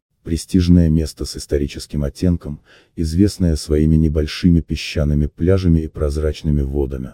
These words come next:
Инфраструктура. Хорошо развитая инфраструктура с множеством элитных ресторанов, шикарных кафе и бутиков.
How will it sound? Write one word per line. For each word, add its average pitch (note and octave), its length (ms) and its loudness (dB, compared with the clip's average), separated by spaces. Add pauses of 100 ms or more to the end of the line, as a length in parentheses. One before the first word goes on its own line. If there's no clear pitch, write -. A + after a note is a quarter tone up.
(340)
Инфраструктура. E2+ 960 -2 (320)
Хорошо E2+ 460 0
развитая F#2 500 2
инфраструктура E2+ 800 0
с - 160 -8
множеством E2 680 0
элитных E2+ 480 -2
ресторанов, D#2+ 640 -2 (300)
шикарных F#2 600 0
кафе C#2+ 380 -4
и - 20 -2
бутиков. - 680 -8